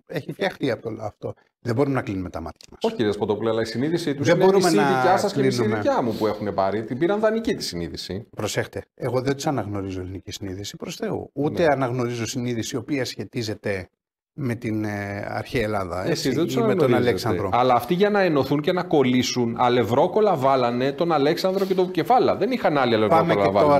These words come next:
Speaker 1: τώρα να δούμε τη συνθήκη των Πρεσπών, που ξέρω ότι δεν την αγαπάτε.
Speaker 2: Θεέ μου.
Speaker 1: Έτσι, μπορείτε να βγάλετε
Speaker 2: Ε, όχι,
Speaker 1: τώρα
Speaker 2: εντάξει,
Speaker 1: αγιασμό.
Speaker 2: σας αγαπώ πολύ, θα το, θα το
Speaker 1: Ε,
Speaker 2: υποστώ.
Speaker 1: θα το υποστείτε, είναι
Speaker 2: Ναι.
Speaker 1: η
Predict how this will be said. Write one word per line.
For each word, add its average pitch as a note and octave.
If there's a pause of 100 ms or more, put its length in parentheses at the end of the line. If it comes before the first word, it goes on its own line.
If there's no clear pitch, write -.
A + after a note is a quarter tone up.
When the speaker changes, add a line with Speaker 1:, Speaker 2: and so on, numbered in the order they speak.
Speaker 1:
τώρα A2
να B2
δούμε C3+
τη B2
συνθήκη A#2
των A#2
Πρεσπών, A#2+
που -
ξέρω D3
ότι C#3+
δεν D#3+
την C#3
αγαπάτε. G2 (180)
Speaker 2:
Θεέ E3+
μου. C#3+ (760)
Speaker 1:
Έτσι, C#3+
μπορείτε D3
να D#3+
βγάλετε E3+
Speaker 2:
Ε, A#3
όχι, -
Speaker 1:
τώρα F3
Speaker 2:
εντάξει, D#3+ (240)
Speaker 1:
αγιασμό. E3+
Speaker 2:
σας D#3+
αγαπώ D3+
πολύ, F3+
θα D#3+
το, C#3
θα B2+
το E3
Speaker 1:
Ε, D#3+
Speaker 2:
υποστώ. A2+
Speaker 1:
θα -
το G#3
υποστείτε, C#3+
είναι C3
Speaker 2:
Ναι. B2
Speaker 1:
η C#3